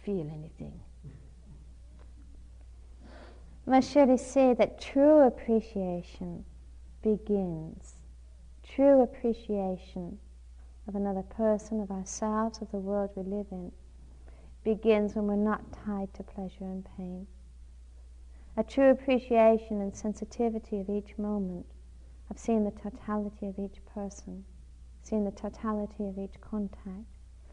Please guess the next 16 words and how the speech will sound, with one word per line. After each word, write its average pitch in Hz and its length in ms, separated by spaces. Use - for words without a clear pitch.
begins 226 520
when 220 140
we're 240 260
not 226 100
bound 185 440
by 196 100
clinging. 180 420
A 220 80
true 254 200
appreciation 226 680
of 196 120
ourselves, 196 720
our 196 80
potential 214 840
and 180 80
our 175 180